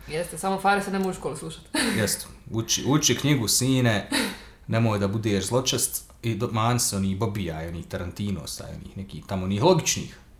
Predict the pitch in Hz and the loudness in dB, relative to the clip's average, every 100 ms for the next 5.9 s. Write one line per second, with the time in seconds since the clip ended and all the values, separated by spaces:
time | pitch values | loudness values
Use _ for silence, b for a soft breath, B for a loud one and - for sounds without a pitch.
0 | - - - - 196 220 180 170 202 165 | -20 -20 -20 -6 0 2 2 0 -2 0
1 | 175 170 160 196 185 151 160 170 151 160 | -2 -4 -6 -6 -6 -6 -4 -4 -6 -10
2 | 151 143 104 107 98 - - 92 90 - | -12 -8 -6 -4 -4 -6 -10 -8 -6 0
3 | 165 170 151 147 147 101 98 85 95 - | 2 2 2 0 0 -4 -4 -4 -4 -6
4 | - 80 85 85 - - 104 104 160 - | -10 -12 -10 -10 -12 -14 -12 -10 -10 -12
5 | - - 196 - - 190 170 - - | -10 -8 -8 -10 -16 -16 -16 -16 -8